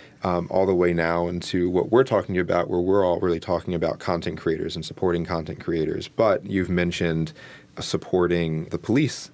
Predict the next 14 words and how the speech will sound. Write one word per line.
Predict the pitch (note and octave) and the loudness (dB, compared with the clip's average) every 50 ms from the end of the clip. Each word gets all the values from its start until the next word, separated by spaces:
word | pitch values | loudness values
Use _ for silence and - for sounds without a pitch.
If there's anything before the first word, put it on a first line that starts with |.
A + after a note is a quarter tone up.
| _ - | _ -14
and | - F2+ F#2+ F2+ F2+ F2+ F2 F2 E2 - - | -10 -6 -4 -2 -2 0 -2 -2 -4 -6 -2
doing | - F#2+ F2+ F2+ F2+ F2+ F2 | 0 2 2 4 2 0 2
facial | E2+ - C3 C3 - A#2+ G2+ | 4 4 2 4 4 4 4
recognition | F#2 F2 E2+ F2+ F2 F2+ E2+ E2 - - F2 F2+ F2+ - - | 2 2 0 -2 -2 -2 -2 -2 -2 -2 -4 -4 -4 -6 -6
and | - - E2+ E2 E2+ | -4 -4 -2 -2 0
getting | E2 F#2+ F#2+ F#2 F2+ F#2 | 0 0 0 2 2 0
into | F2+ F2+ F2 - F#2+ F2 | 0 0 0 0 2 2
the | F2+ F2 | 2 2
more | F2+ F2 F2 | 2 2 2
investigative | F2+ F2 E2+ G#2 A2 - - - F#2 F2+ F2 E2 F2+ - | 2 2 2 0 0 2 0 0 2 2 2 2 0 -4
side | - - - F2 E2+ | -6 -6 -4 -4 -4
of | E2 - | -4 -4
things, | - F2 D#2+ D#2+ - - E2 E2 F2+ | -4 -4 -2 -2 -4 -6 -4 -4 -2
and | F2 E2+ | -2 -2